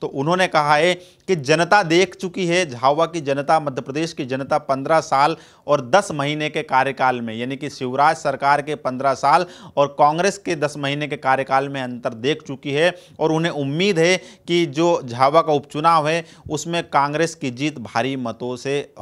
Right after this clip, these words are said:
होगी। तो कहीं ना कहीं यहाँ पर जिस तरीके से कांग्रेस ने अपने दिग्गज नेता और पूर्व केंद्रीय मंत्री कांतिलाल भूरिया को यहाँ पर मैदान में उतारा है और जिस तरीके से भारतीय जनता पार्टी की तरफ से बागी होकर कल्याण सिंह डामोर ने, अ,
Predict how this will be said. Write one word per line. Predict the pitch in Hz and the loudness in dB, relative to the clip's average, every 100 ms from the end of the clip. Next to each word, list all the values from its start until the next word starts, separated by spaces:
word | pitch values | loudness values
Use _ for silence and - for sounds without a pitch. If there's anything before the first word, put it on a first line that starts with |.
| 113 | -6
होगी। | 131 110 92 - | -4 -4 -8 -12
तो | |
कहीं | 113 127 185 | -6 0 2
ना | 202 | 2
कहीं | 190 190 175 | 2 0 0
यहाँ | 143 147 | 2 4
पर | 170 | 2
जिस | 143 123 | -2 -6
तरीके | 147 143 165 | -8 -4 -4
से | 180 | -4
कांग्रेस | 151 127 135 151 156 | 0 0 0 -4 -4
ने | 147 | -6
अपने | 143 147 | -4 -6
दिग्गज | 120 113 143 139 | -6 -2 -2 -2
नेता | 120 113 131 104 _ - | -4 0 0 0 _ -12
और | 113 - | -12 -4
पूर्व | 165 185 | 0 0
केंद्रीय | 180 151 147 147 | -2 -6 -6 -6
मंत्री | 139 127 151 | -8 -6 -8
कांतिलाल | 147 131 123 123 147 151 | -6 -2 -2 0 0 0
भूरिया | 107 104 135 165 | -2 -8 -2 0
को | 165 160 | 0 -4
यहाँ | 131 123 | -2 -2
पर | 143 135 - - 113 | 0 0 -2 -14 -6
मैदान | 113 113 123 156 | -4 2 4 2
में | 170 | -2
उतारा | 127 120 120 120 | -4 0 2 2
है | 123 151 165 - _ | 0 -2 -2 -14 _
और | - 123 | -4 -4
जिस | 131 - | -4 -4
तरीके | 147 165 208 | 0 2 2
से | 214 180 - - - | 4 2 2 -8 -14
भारतीय | 117 110 135 165 208 | -12 0 2 2 0
जनता | 190 170 | 0 2
पार्टी | 175 147 147 156 | 2 2 2 -2
की | 160 | -4
तरफ | 147 143 | -6 -6
से | 165 | -6
बागी | 123 117 123 123 160 | 0 2 2 2 -2
होकर | 139 123 139 | -2 -2 -2
कल्याण | 127 123 127 156 | 0 -2 2 0
सिंह | 147 151 117 | -2 -8 -2
डामोर | 117 120 151 170 | 0 0 0 0
ने, | |
अ, | 165 | -2